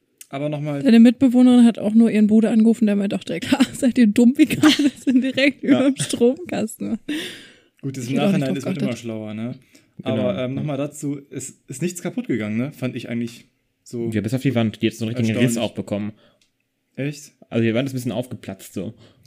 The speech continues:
Speaker 1: Kann man das nicht einfach aber über-, überpinseln und fertig
Speaker 3: Ja, ja,
Speaker 1: ist? Ich
Speaker 3: schon.
Speaker 1: meine, der, der Strom ist ja da. Okay.
Speaker 3: Ja, wenn man genau hinguckt, sieht man noch einen kleinen Riss in der Wand, ne? Aber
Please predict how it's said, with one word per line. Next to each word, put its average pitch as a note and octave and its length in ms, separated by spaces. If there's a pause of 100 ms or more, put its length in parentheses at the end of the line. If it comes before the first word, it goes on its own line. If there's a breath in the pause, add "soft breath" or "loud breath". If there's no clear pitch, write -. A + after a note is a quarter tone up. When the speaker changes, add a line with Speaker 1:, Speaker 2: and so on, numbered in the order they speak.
(220 soft breath)
Speaker 1:
Kann D3+ 140
man D3+ 80
das C3+ 100
nicht C#3+ 120
einfach C#3 240
aber C3 220
über-, C3+ 320
überpinseln F3+ 640
und C#3 300
fertig A#2+ 220
Speaker 3:
Ja, G2+ 40
ja, G2+ 60
Speaker 1:
ist? G#2+ 120
Ich A#2 80
Speaker 3:
schon. A#2 80
Speaker 1:
meine, - 200
der, C#3 160
der A#2+ 280
Strom C#3+ 380
ist D3+ 140
ja D3 80
da. C#3 360 (540)
Okay. G#2+ 300 (120)
Speaker 3:
Ja, G2 80
wenn A2+ 200
man A#2+ 80
genau A#2 180
hinguckt, B2 240
sieht - 80
man F#2 80
noch G2+ 60
einen G2+ 80
kleinen G#2 180
Riss G#2+ 180
in G2 40
der E2+ 100
Wand, D#2 220
ne? G2+ 240
Aber F#2 240